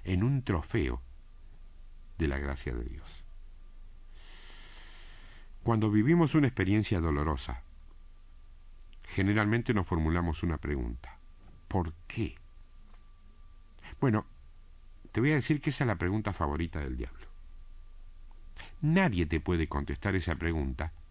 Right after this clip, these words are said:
porque para hacerlo habría que ser Dios. Pero sí podés cambiarla por otra pregunta.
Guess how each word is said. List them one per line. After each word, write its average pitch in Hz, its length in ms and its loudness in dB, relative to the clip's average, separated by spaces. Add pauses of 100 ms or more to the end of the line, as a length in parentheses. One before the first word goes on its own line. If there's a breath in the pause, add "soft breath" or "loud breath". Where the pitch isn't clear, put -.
(320)
porque 92 320 2
para 87 200 2
hacerlo 73 440 0 (160)
habría 78 440 0
que 82 80 -6
ser 85 240 -4
Dios. 120 420 -4 (1800 soft breath)
Pero 101 220 8
sí - 380 2 (180)
podés 85 400 4
cambiarla 82 540 2
por 82 180 2
otra 67 240 0
pregunta. 64 560 -6